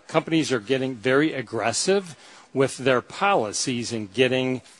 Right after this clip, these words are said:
people back to the office. Example, Goldman Sachs wants employees in five days a week.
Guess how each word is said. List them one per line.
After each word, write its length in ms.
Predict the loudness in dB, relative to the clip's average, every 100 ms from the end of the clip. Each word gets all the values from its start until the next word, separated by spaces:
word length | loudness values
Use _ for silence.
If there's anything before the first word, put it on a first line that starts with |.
| _
people 280 | -6 -2 -2
back 300 | -2 -2 -2
to 80 | -6
the 160 | -8 -4
office. 440 | -2 -2 -4 -4
Example, 580 | -6 -4 -2 -2 -4 -4 -10 -16 -4
Goldman 360 | -2 0 -2
Sachs 540 | -2 2 4 4 -2 -8 -6
wants 340 | -4 -4 -6
employees 540 | -8 -4 -2 0 0
in 140 | -2 -4
five 300 | -2 -2 0
days 220 | -2 -2
a 60 | -2
week. 240 | -4 -6